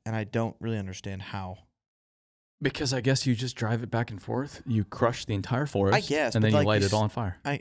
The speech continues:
Speaker 1: yeah, I guess lighting it on fire is the only real application.
Speaker 2: Why not just light it on fire to begin with?
Speaker 1: I, I don't know. Lighting things, like, burning,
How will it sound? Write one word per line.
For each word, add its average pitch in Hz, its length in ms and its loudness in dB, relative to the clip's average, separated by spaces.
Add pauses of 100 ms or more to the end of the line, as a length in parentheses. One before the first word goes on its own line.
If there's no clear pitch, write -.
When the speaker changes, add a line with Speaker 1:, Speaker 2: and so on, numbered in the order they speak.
Speaker 1:
yeah, 131 100 0
I 127 80 0
guess 123 340 -4
lighting 117 260 0
it 113 40 -4
on 110 100 -4
fire 110 280 -2
is 101 80 -8
the 110 100 -6
only 101 140 -4
real 98 320 -6 (180)
application. 101 720 -10
Speaker 2:
Why 113 100 -2
not 135 140 2
just 120 180 -6
light 101 220 0
it 98 80 0
on 95 120 0
fire 98 160 -4
to 92 80 -10
begin 95 280 -10
with? - 100 -14 (320)
Speaker 1:
I, 117 240 -4
I 117 140 -6
don't 113 140 -6
know. 98 200 -10 (400)
Lighting 226 320 2
things, 202 300 -8
like, 156 180 -2
burning, 190 520 -2